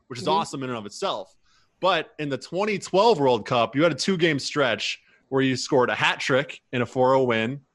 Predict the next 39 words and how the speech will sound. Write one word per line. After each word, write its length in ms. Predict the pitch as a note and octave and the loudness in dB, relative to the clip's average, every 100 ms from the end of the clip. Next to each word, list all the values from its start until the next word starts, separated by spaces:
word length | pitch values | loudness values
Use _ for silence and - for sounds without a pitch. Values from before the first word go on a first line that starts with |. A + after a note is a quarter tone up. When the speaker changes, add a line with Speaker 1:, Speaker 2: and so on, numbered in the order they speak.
| _ _ _ | _ _ _
Speaker 1:
and 60 | B2 | -8
Speaker 2:
Yep. 100 | B2 | -2
Speaker 1:
then 300 | F#3 G#3 F3+ | 2 2 2
you 100 | E3 | 0
scored 260 | - D#3+ C3+ | 0 0 0
the 140 | C#3+ | -2
equalizer 680 | F#3+ E3+ C3 A2+ A2 A#2+ A#2 | -2 0 2 2 0 -2 -2
and 100 | A#2+ | -2
would 140 | B2 | 0
end 100 | B2 C3 | 0 -2
up 80 | |
being 220 | A2 B2+ A#2+ | -2 -2 -2
a 60 | |
one 240 | A2 B2 B2 | -2 -4 -4
one 220 | A#2 G#2 | -6 -6
draw 440 | A2 A#2 A2+ G#2 - _ - | -2 0 2 0 -4 _ -14
against 320 | A2+ A2+ - | -8 -8 -8
China. 520 | - F3+ F#3+ B2+ G#2 A#2 _ _ _ | -4 0 0 -2 -4 -6 _ _ _
And 100 | C#3+ | -4
then 100 | D3+ | -2
in 100 | D3+ | -2
Speaker 2:
Yep. 20 | B2+ | -4
Speaker 1:
the 180 | - | 2
third 200 | A3 A#3 | 2 2
group 180 | E3 D#3 | 0 -4
stage 260 | - D3 A#2+ | -2 -2 0
match, 240 | C3 B2+ | -4 -4
you 60 | C#3 | -4
guys 220 | D3+ C3 | -4 -2
didn't 220 | A#2 F3+ | -4 -4
end 160 | D3+ C3+ | -4 -4
up 100 | G#2+ | -4
getting 220 | B2+ A2+ | -6 -6
a 40 | A2 | -4
goal, 300 | B2+ A#2 G#2+ | -2 -2 -6
unfortunately, 640 | G2+ D3 D3 C3 A#2+ A2 | -6 -4 -4 -6 -10 -8
but 180 | A2 - | -8 -4
that 220 | F3+ E3 | -4 -2
means 520 | D#3+ G3 D3 A#2+ - | -4 -4 -4 -8 -12